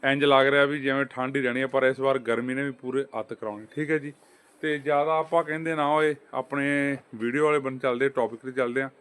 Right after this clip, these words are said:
ਟੌਪਿਕ ਅੱਜ ਦਾ ਜਿਵੇਂ ਤੁਸੀਂ ਥੰਬਨੇਲ 'ਤੇ ਵੇਖ ਲਿਆ ਹੋਵੇਗਾ,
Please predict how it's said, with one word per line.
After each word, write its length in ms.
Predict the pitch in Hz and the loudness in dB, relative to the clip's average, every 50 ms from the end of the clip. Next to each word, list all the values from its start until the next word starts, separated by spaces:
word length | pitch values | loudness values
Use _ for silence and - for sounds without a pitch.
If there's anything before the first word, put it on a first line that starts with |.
| _ _ _ _ _ _ _ _ - | _ _ _ _ _ _ _ _ 4
ਟੌਪਿਕ 320 | 139 139 143 143 160 143 156 151 | 4 4 4 4 4 4 4 4
ਅੱਜ 100 | 151 139 | 4 4
ਦਾ 260 | 151 147 147 143 139 135 _ - | 4 4 4 2 0 -4 _ -10
ਜਿਵੇਂ 220 | 123 120 131 135 139 | -4 -2 0 0 0
ਤੁਸੀਂ 140 | 139 139 135 | -2 -4 -4
ਥੰਬਨੇਲ 360 | - 135 135 143 143 143 139 | -4 -6 -6 -4 -2 -2 -2
'ਤੇ 100 | 135 139 | -2 -2
ਵੇਖ 220 | 120 120 123 123 | -2 -2 -2 -2
ਲਿਆ 140 | 131 143 143 | 0 0 2
ਹੋਵੇਗਾ, 280 | 139 139 131 131 123 | 2 2 0 -2 -4